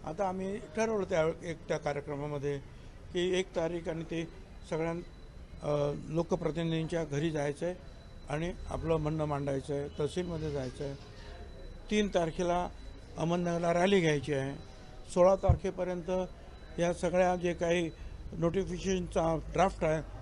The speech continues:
त्याच्या विरुद्ध हरकती द्यायच्या आहेत आणि मराठवाडा आणि महाराष्ट्रामध्ये ओबीसी एल्गार यात्रा काढायची आहे. हे आम-, हा कार्यक्रम सध्या आमचा ठरलेला आहे.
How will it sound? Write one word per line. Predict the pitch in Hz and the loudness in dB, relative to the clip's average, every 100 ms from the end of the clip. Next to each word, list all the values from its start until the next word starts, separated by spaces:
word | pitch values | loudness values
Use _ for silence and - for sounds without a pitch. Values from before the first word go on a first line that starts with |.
| - | -4
त्याच्या | 165 202 190 | -2 2 2
विरुद्ध | 165 180 180 | 2 0 0
हरकती | 156 165 202 214 220 - - | 0 4 2 2 -2 -4 -4
द्यायच्या | 156 151 - 156 | -2 0 0 0
आहेत | 135 143 - - - - - - - | 0 -2 -4 -8 -8 -8 -8 -6 -2
आणि | 170 220 196 208 - - - - | 2 4 4 2 -2 -8 -10 -4
मराठवाडा | 156 185 202 180 180 208 | 0 2 2 0 2 0
आणि | - - - - - - - - - - 196 | -2 -8 -10 -12 -12 -12 -12 -12 -14 -12 -4
महाराष्ट्रामध्ये | 214 185 185 156 185 165 147 170 190 - - - - - - - | 0 2 2 2 2 2 0 -2 -4 -14 -16 -16 -18 -16 -14 -4
ओबीसी | 170 196 185 208 | 0 0 2 2
एल्गार | 160 156 202 - - | 2 2 0 0 0
यात्रा | 180 185 202 | 2 4 4
काढायची | 175 165 143 135 143 | 4 4 2 0 -4
आहे. | 135 127 - - - - - - - - - - - | -8 -10 -14 -16 -16 -16 -16 -18 -18 -18 -18 -8 0
हे | |
आम-, | 226 202 | 2 2
हा | 175 220 | 0 -2
कार्यक्रम | 220 196 202 220 | 2 2 2 -2
सध्या | 208 185 180 | -4 -4 -2
आमचा | 175 165 | -2 -2
ठरलेला | 160 151 123 139 135 | -4 -4 -6 -4 -6
आहे. | 113 113 | -6 -10